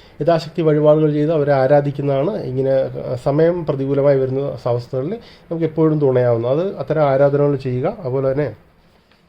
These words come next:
വ്യാഴത്തിൻ്റെ അനിഷ്ടസ്ഥിതി, ആ, വരുന്നതുകൊണ്ടിട്ട്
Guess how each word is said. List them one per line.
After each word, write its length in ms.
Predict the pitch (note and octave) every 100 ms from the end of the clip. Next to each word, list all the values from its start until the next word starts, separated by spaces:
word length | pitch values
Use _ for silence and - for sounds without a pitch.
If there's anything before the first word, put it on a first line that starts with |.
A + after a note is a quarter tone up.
| _ _ _ _ _ _ _ _ _ - - _ C3
വ്യാഴത്തിൻ്റെ 760 | D3 D#3 E3+ F3 E3 E3 D3 B2+
അനിഷ്ടസ്ഥിതി, 680 | C3+ C#3 D#3 D3 D3 D3+ E3
ആ, 140 | C3+ C3
വരുന്നതുകൊണ്ടിട്ട് 680 | B2+ C3 C#3 C#3 C3 C3+